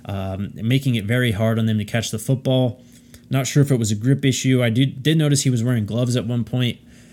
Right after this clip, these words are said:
Um, and ironically <laughs> enough, I guess the receivers or some of the receivers weren't.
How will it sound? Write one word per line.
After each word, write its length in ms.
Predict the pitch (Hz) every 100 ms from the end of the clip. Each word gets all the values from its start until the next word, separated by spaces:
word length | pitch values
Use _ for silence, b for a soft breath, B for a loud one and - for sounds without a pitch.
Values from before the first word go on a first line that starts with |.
| B
Um, 480 | - 101 101 92 -
and 280 | - 104 101
ironically 560 | 104 107 110 101 107
<laughs> 80 | 104
enough, 360 | 107 - 107 -
I 60 |
guess 340 | 98 127 104 -
the 120 | 117
receivers 720 | 104 - 131 117 117 113 101
or 80 | -
some 240 | 104 127 117
of 60 |
the 60 | 104
receivers 520 | 104 - 110 101 104
weren't. 320 | 107 113 -